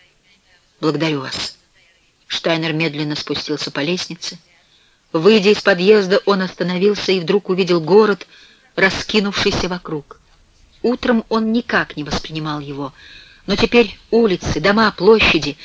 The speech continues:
все обрело полную отчетливость, и от этого нельзя было уйти. Он видел опасность, незримую, безмолвную,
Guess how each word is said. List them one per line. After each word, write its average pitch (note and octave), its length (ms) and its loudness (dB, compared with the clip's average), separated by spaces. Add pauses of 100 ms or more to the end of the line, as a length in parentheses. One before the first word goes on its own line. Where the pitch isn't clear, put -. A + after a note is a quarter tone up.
(220)
все A#3+ 240 4
обрело A3+ 300 6 (120)
полную A3+ 420 6
отчетливость, F3+ 800 -2 (240)
и G3+ 100 4
от G3 120 2
этого F#3+ 180 -4
нельзя F3 380 -2
было D3 200 -6
уйти. C#3 380 -10 (680)
Он F#3+ 140 4
видел G#3 240 6
опасность, G#3 580 -2
незримую, E3+ 540 0
безмолвную, E3 680 -2